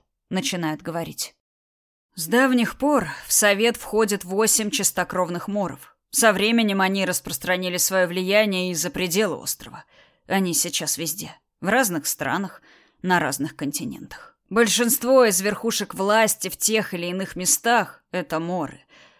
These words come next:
Но им стало этого мало. Бесспорно, что моры — это высшая стадия эволюции на данный момент времени. Но они перегнули палку и стали считать себя богами.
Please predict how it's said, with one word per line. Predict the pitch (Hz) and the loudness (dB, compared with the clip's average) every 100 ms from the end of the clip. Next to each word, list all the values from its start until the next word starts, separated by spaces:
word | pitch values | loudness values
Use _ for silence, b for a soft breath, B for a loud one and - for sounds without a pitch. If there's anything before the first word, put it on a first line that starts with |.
| b - | b 2
Но | 277 | 4
им | 269 240 | 6 4
стало | - 262 240 | 2 0 -2
этого | 226 220 214 | -4 -4 -2
мало. | 226 247 202 185 _ - | -2 -2 -4 -12 _ -8
Бесспорно, | 180 185 - 175 240 233 - - B B B | -2 0 0 0 -2 -2 -8 -14 B B B
что | - - 247 | -4 4 4
моры — | 247 269 254 | 6 4 4
это | 214 208 | 4 2
высшая | 214 277 - 226 | 2 2 2 2
стадия | 180 - 185 180 180 | 0 2 2 2 2
эволюции | 175 185 202 - - | 2 2 0 -2 -2
на | 170 175 | 0 0
данный | 170 156 156 | 0 0 0
момент | 170 165 160 - | 0 -2 -6 -6
времени. | 175 143 147 160 _ - | -8 -6 -10 -14 _ -10
Но | 208 240 | 0 4
они | 240 233 | 6 4
перегнули | 202 202 202 202 214 180 | 2 0 0 0 0 0
палку | - 220 220 - 143 B B B B | 2 4 4 -2 -8 B B B B
и | 190 | 0
стали | - 185 160 | 2 2 2
считать | 156 - 170 151 | 0 0 -2 -2
себя | - 165 151 | 0 0 0
богами. | 160 160 151 143 - | -2 -4 -8 -14 -18